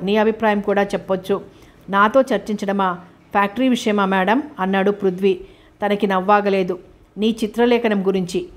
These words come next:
"నా చిత్రలేఖనం ఏమిటి మేడం? మా నాన్నగారు చిత్రకారులు, నేను కాదు." "ఎన్నాళ్ళు దాస్తావు నీలో ఉన్న కళని? మొన్న అవుట్ హౌస్ మరమ్మతులు ఏమైనా ఉన్నాయా అని వచ్చి చూశాను.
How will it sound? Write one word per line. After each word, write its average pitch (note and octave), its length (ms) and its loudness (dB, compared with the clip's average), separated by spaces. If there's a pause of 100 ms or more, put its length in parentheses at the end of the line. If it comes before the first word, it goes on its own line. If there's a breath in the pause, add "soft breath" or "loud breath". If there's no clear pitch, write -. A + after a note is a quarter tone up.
(360)
"నా G3+ 240 0 (100)
చిత్రలేఖనం B3 580 2
ఏమిటి A3 260 0
మేడం? G#3 400 0 (160)
మా G3 160 2
నాన్నగారు A3 520 2 (140)
చిత్రకారులు, G3 680 0
నేను G#3 240 0
కాదు." F#3+ 360 2 (500 soft breath)
"ఎన్నాళ్ళు B3 400 4
దాస్తావు A3 440 2
నీలో G3 300 0
ఉన్న G3 240 -2
కళని? G3 440 -2 (420 loud breath)
మొన్న G#3 200 2
అవుట్ G3+ 220 2
హౌస్ A#3+ 240 2
మరమ్మతులు G#3 640 2
ఏమైనా G#3+ 380 0
ఉన్నాయా G#3 460 0
అని G#3 100 0
వచ్చి F#3+ 320 -4
చూశాను. F#3+ 400 0